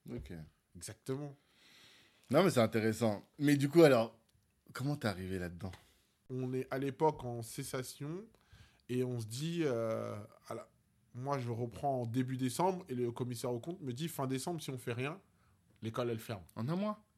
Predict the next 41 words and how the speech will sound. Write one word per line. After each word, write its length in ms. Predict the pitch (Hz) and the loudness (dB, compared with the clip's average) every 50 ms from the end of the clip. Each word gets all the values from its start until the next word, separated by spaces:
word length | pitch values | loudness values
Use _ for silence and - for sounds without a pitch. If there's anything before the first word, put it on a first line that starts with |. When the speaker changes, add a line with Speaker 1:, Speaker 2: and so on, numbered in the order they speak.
| - - | -12 -8
Speaker 2:
Ouais. 180 | 117 110 101 - _ _ _ _ - | -8 -8 -8 -10 _ _ _ _ -6
Speaker 1:
Hmm. 200 | 175 120 95 82 80 _ _ _ _ _ _ _ _ - 104 87 - - _ _ - | -6 -4 -4 -6 -10 _ _ _ _ _ _ _ _ -20 -20 -20 -20 -20 _ _ -8
Speaker 2:
Mais 100 | 113 139 | -4 -4
après, 260 | 143 - - - 160 | -2 -2 -2 -2 -2
c'était, 420 | 151 - - 127 - 135 131 127 - - | -2 -2 -6 -6 -2 -2 -2 -2 -2 -4
on 80 | 135 | 0
n'a 100 | 135 131 | 0 2
pas 140 | - 165 151 | 4 4 2
tout 220 | 156 - - 214 | 2 2 2 4
réglé 260 | 170 170 160 151 147 143 | 6 6 4 4 4 2
en 120 | 143 143 | 2 4
un 80 | 156 170 | 2 4
mois, 240 | 185 214 220 208 - - | 4 4 2 2 0 -2
mais 120 | - 143 | -2 0
il 60 | 143 135 | 0 0
Speaker 1:
Hmm. 20 | |
Speaker 2:
fallait 220 | - - 147 151 | 2 2 2 2
s'inscrire 440 | 147 - 180 165 - - - 208 185 | 2 2 0 0 0 0 0 2 2
dans 180 | 165 165 156 156 | 2 4 4 4
un 60 | 147 | 4
processus, 480 | 147 - 151 151 151 165 156 - 175 156 | 2 2 -4 -4 -4 -4 -6 -4 -6 -4
il 40 | - | 0
fallait 180 | 147 139 143 | 2 4 4
avoir 280 | 139 135 135 143 135 139 | 4 4 2 2 0 0
une 80 | 131 135 | -2 -2
vision, 320 | 131 139 139 135 139 131 | -4 -4 -6 -6 -6 -10
tu 100 | 127 - - | -10 -12 -14
vois. 120 | 107 - - | -12 -6 -6
Speaker 1:
Ok, 200 | 95 82 - 92 82 80 - _ _ _ | -8 -6 -6 -10 -10 -10 -12 _ _ _
d'accord. 280 | - 80 76 - - - - _ _ _ _ _ - - _ _ _ - _ _ _ _ _ _ _ - | -14 -14 -14 -16 -18 -20 -20 _ _ _ _ _ -20 -20 _ _ _ -20 _ _ _ _ _ _ _ -8
Speaker 2:
Et 60 | 110 | -4
donc, 180 | 110 127 117 110 | -4 -4 -4 -4
c'est 100 | - 117 | -4 -4
sûr 300 | 110 - 190 196 147 - | -4 0 0 0 0 2
qu'avec 300 | - 139 127 127 123 120 | 0 0 0 0 -2 -2
du 120 | 113 123 | -2 -2
recul, 260 | 123 131 131 - 196 | -2 -2 -2 -4 -8
c'était 220 | - - 113 - 113 | -6 -8 -8 -6 -4
un 100 | 107 117 | -4 -4
vrai 200 | 113 113 139 - | -4 -4 -4 -6
challenge. 360 | - - 123 120 104 92 90 | -4 -6 -6 -6 -8 -10 -12